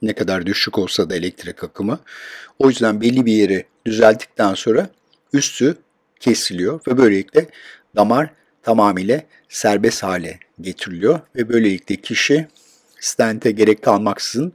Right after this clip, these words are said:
bundan da kurtulabiliyor. Bazen direkt olarak buna gerek kalmadan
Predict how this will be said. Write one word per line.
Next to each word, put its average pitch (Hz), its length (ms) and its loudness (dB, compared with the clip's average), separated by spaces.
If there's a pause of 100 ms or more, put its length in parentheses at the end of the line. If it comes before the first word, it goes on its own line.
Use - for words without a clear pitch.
(120)
bundan 101 400 -2
da 131 120 0 (440)
kurtulabiliyor. 107 840 0 (480)
Bazen 185 420 6
direkt 175 260 6
olarak 156 400 8
buna 151 140 4
gerek 143 320 6
kalmadan 143 560 6